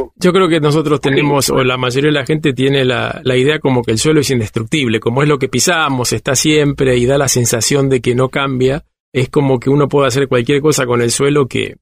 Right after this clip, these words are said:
Speaker 1: el suelo se recupera. Y como decís vos, no es así y hasta se puede perder en su totalidad a, a, a, a, a
Speaker 2: Sí,
Speaker 1: manos
Speaker 2: sí.
Speaker 1: del viento, del
Speaker 2: Sí.
Speaker 1: agua.
Speaker 2: Sí, sí, sí. Yo siempre me acuerdo del año dos mil nueve,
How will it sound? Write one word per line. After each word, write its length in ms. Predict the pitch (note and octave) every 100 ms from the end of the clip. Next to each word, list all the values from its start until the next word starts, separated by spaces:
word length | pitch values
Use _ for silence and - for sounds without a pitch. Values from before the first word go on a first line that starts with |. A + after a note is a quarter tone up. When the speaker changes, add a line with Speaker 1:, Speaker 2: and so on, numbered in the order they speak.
| _ _
Speaker 1:
el 140 | B2 A#2
suelo 260 | C#3+ C3+
se 160 | B2+ A#2+
recupera. 640 | A2+ A2 A#2 D#3+ D3 D3 - _ _ _
Y 120 | G#2+
como 220 | A2 G#2+
decís 240 | A2 C3+ A2+
vos, 440 | C3+ A#2 - - _
no 260 | A2 A#2+ C3
es 160 | B2
así 480 | C3 A#2 D3+ E3 -
y 60 | A#2
hasta 180 | G2 A2+
se 140 | A#2+
puede 240 | A2 E3 B2+
perder 360 | A#2 D3 D3
en 100 | A#2+
su 120 | C3
totalidad 640 | A2 G#2+ A2 A#2+ F3 A#2+ - _
a, 80 | G#2
a, 20 | A2
a, 520 | G2+ A#2 A#2 A2 G#2+
a, 600 | - G#2+ - - - -
a 80 | B2+
Speaker 2:
Sí, 100 | B2+
Speaker 1:
manos 340 | - C#3+ C#3+ C3
Speaker 2:
sí. 40 |
Speaker 1:
del 100 | B2+
viento, 400 | D3 E3 D#3+ C3+
del 140 | A#2+ B2
Speaker 2:
Sí. 60 |
Speaker 1:
agua. 500 | D3+ D3 C#3 C3+ A#2 - _ _ A3
Speaker 2:
Sí, 60 | F#3+ -
sí, 120 | F#3 -
sí. 60 | E3+ F3+
Yo 80 |
siempre 260 | B3+ C#4+ A#3
me 80 | F3+
acuerdo 400 | D#3 F#3+ F#3 E3+
del 560 | C#3+ C3 C3 C3+ C3 D3+
año 220 | E3+ E3+
dos 100 | D3
mil 140 | F3
nueve, 540 | F#3 G3+ F#3 F3+ F#3